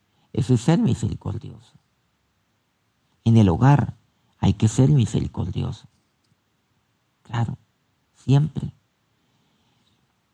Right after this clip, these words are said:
Hay que ser mise-, hay que ser un padre misericordioso para con nuestros hijos, es cierto. Es posible que nuestros hijos, pues, se dejen guiar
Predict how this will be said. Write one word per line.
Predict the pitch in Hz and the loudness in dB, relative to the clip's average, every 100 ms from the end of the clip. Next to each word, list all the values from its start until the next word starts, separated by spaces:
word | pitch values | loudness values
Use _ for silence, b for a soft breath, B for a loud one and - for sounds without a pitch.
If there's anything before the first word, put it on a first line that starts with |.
| _ _ | _ _
Hay | - | 2
que | 131 127 | 4 6
ser | 143 143 | 6 6
mise-, | 127 - - | 6 4 2
hay | 110 | 4
que | 110 120 | 4 4
ser | 127 | 6
un | 123 107 | 6 6
padre | 135 165 147 | 6 6 6
misericordioso | 104 110 - - 107 98 107 110 - - - _ _ | 2 0 -4 -4 -4 0 2 2 0 -10 -14 _ _
para | 113 104 104 | 2 4 4
con | 107 104 | 4 4
nuestros | 104 101 98 | 4 0 0
hijos, | - - - | 0 0 0
es | 104 | 0
cierto. | - 254 - - - b b b | 2 0 -2 -10 -12 b b b
Es | - | -2
posible | 127 143 143 | 2 6 4
que | - | 4
nuestros | 107 104 110 101 | 2 2 0 4
hijos, | 147 147 139 - _ _ _ | 4 4 -2 -8 _ _ _
pues, | - 110 | 0 2
se | 113 | 4
dejen | 113 123 123 | 6 6 8
guiar | 120 123 120 | 8 6 4